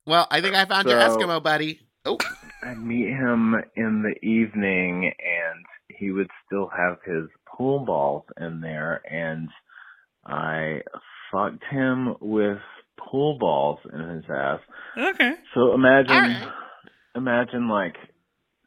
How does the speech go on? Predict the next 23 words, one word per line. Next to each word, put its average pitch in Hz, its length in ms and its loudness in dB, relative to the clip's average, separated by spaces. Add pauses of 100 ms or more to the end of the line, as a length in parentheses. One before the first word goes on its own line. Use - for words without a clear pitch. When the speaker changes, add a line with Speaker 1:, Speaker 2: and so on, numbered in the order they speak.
(840)
Speaker 2:
like, 95 180 -12
a 104 60 -6
bunch 104 260 -4
of 95 180 -6
gears, 101 640 0 (360)
and 87 220 -6
you, 87 200 -4
like, 80 300 -8 (280)
sticking 190 440 -2
your 180 180 0
dick 160 460 -2 (220)
Speaker 1:
<laughs> - 200 -14
Speaker 2:
through 90 640 -6
all 90 320 -4
the 87 120 -10
gears, 85 680 -6
and 76 160 -6
it - 240 -6
bends 90 400 -4
all 87 160 -2
the 90 80 -4
different, 87 340 -6 (300)
anyway, 107 380 6